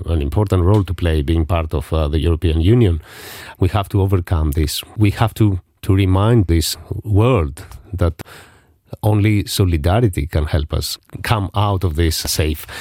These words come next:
These are important things. So it's not just donating or having a kind of charity approach in these, uh, problems. It's about trusting others around the world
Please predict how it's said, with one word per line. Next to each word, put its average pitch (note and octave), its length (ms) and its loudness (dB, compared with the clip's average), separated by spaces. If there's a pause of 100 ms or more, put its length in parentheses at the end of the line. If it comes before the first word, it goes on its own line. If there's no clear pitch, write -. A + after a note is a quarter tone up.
(440)
These G#2+ 240 2
are A#2 140 4
important G2 500 2
things. A2+ 420 2
So G2+ 280 4
it's F#2 180 2
not D3 160 2
just A2 400 0
donating F#2 680 2
or D#2+ 200 2
having E2+ 340 0
a E2 60 0
kind E2+ 280 -2
of D#2+ 200 -2
charity F#2 440 0
approach F#2 600 0
in F2+ 100 2
these, F2 240 0
uh, E2 80 2
problems. E2+ 540 -2 (200)
It's - 160 -4
about F#2+ 280 -2
trusting F#2+ 480 0
others G2 580 -2
around F2+ 280 2
the F2+ 100 4
world A2 360 2